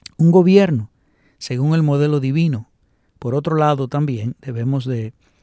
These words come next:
puntualizar, debería de ser un ejecutor del castigo a los que hacen el mal de parte de Dios, es un vengador de parte de Dios, lo que dice el versículo cuatro, "Pues es para ti un ministro de Dios para bien, pero si haces lo malo, teme,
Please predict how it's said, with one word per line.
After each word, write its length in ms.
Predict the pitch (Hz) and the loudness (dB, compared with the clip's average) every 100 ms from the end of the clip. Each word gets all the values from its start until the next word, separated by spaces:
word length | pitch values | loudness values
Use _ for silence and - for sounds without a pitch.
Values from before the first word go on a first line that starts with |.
| _ | _
puntualizar, 720 | 143 131 147 165 - 123 180 _ _ _ _ _ - | -4 0 0 0 -2 -4 -8 _ _ _ _ _ -2
debería 400 | 147 151 175 196 | 2 4 2 2
de 100 | 190 | 2
ser 200 | 190 180 | 2 4
un 120 | 185 | 4
ejecutor 760 | 170 170 160 135 175 175 120 _ _ _ - | 4 2 -4 0 2 2 0 _ _ _ 0
del 200 | 151 175 | 2 2
castigo 720 | 180 139 - 185 170 110 - _ _ | 0 -2 0 0 0 -6 -12 _ _
a 120 | - 131 | -2 0
los 180 | 135 | 0
que 140 | - 139 | 0 0
hacen 280 | 151 185 165 | 2 2 2
el 120 | 135 | 2
mal 300 | 135 170 165 | 2 0 0
de 120 | 135 | -2
parte 420 | - 156 185 175 | 0 0 0 -2
de 120 | 143 | 0
Dios, 280 | 131 143 131 | 0 -2 -2
es 140 | 160 202 | -2 0
un 120 | 190 | 2
vengador 560 | 185 170 139 131 156 143 | 2 2 2 0 0 -2
de 120 | 123 | -4
parte 300 | 135 131 135 | -4 -4 -4
de 100 | 127 | -2
Dios, 220 | 147 127 | -2 -2
lo 100 | 117 | -4
que 120 | 120 | -4
dice 200 | 127 - | -6 -2
el 80 | 147 | -4
versículo 440 | 131 - 135 131 | -4 -6 -6 -6
cuatro, 440 | 127 170 185 113 104 _ _ _ _ - | -2 -2 -2 -8 -20 _ _ _ _ -6
"Pues 180 | 127 | -2
es 140 | 147 - | -2 -2
para 240 | 151 151 | 0 0
ti 160 | 135 165 | 0 0
un 120 | 160 | 2
ministro 520 | 147 147 170 - 160 | 4 4 2 0 0
de 100 | 135 | 0
Dios 260 | 127 147 - | 0 0 0
para 240 | 143 127 | -2 -2
bien, 400 | 139 180 151 117 _ _ _ _ | 0 2 0 -2 _ _ _ _
pero 200 | - 123 | -8 -6
si 180 | 117 135 | -4 0
haces 320 | 135 139 160 | 0 0 -2
lo 120 | 165 143 | 0 2
malo, 300 | 147 151 143 | 2 2 0
teme, 480 | - 202 175 101 | 2 4 4 0